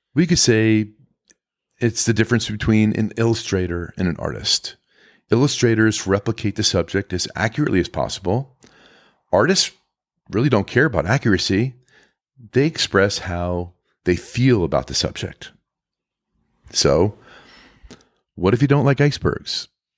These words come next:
You're ambivalent, at best, about icebergs. You feel nothing, nothing at all.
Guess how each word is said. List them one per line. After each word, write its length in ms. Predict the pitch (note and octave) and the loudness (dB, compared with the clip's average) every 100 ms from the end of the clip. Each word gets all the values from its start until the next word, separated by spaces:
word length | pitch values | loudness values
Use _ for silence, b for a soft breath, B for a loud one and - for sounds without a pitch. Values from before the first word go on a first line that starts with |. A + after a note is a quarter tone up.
| _ _ _ _ _ _ _ _ _ _ _ _ | _ _ _ _ _ _ _ _ _ _ _ _
You're 260 | F2+ G2 G2 | 0 4 4
ambivalent, 920 | A2 G#2+ F#2 B2 G#2 B1+ - - - _ _ _ _ _ _ | 2 0 2 0 -2 -6 -10 -12 -12 _ _ _ _ _ _
at 240 | - G2+ E2+ | -4 -2 2
best, 640 | A#2+ G2 - - - - - _ | 0 0 -6 -12 -12 -16 -20 _
about 220 | E2+ E2+ D#2+ | -6 -4 -2
icebergs. 680 | E2+ - A1 G1+ - - - _ | -4 -6 -12 -16 -12 -12 -12 _
You 100 | - | -4
feel 180 | G#2+ D#3+ | 0 2
nothing, 440 | D#3 D3 D2+ B1+ - _ _ _ _ - | 2 0 -2 -6 -14 _ _ _ _ -4
nothing 240 | C3+ F3+ | 0 2
at 60 | D#3+ | 2
all. 340 | G2+ - - | 2 0 -8